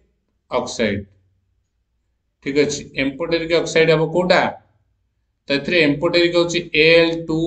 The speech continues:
ଓ ଥ୍ରୀ। ତ ଏମ୍ପୋଟେରିକ୍ ଅକ୍ସାଇଡ୍ ହେଉଛି କୋଉଟା? ଏଇଟା। ଓକେ। ଜୈବ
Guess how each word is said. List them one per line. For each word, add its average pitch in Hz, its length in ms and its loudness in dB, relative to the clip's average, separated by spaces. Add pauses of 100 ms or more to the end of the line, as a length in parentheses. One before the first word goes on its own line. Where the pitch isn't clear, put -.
ଓ 151 280 2
ଥ୍ରୀ। 143 180 -4 (1120)
ତ 127 140 -4
ଏମ୍ପୋଟେରିକ୍ 147 580 -2
ଅକ୍ସାଇଡ୍ 139 400 -4
ହେଉଛି 135 200 -4
କୋଉଟା? 143 220 0
ଏଇଟା। 107 300 -2 (1800)
ଓକେ। 123 240 -2 (1500)
ଜୈବ 147 520 2